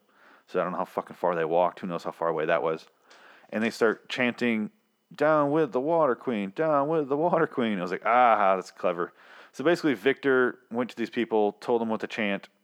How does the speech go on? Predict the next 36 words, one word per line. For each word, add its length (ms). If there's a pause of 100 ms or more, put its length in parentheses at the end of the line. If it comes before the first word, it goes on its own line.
(680)
and 220
then, 160
uh, 380 (280)
blew 140
up 80
the 80
fucking 240
truck 300
to 80
let 140
'em 120
in. 220 (580)
And 80
I 20
was 80
like, 140
"That's 340
perfect." 440
It 80
paid 180
off. 280
See, 200
that 180
mini 260
conversation 720 (320)
that 160
seemed 240
like 180
it 40
was 80
about 240
nothing 500 (1300)
paid 340
the 80
fuck 380
off. 480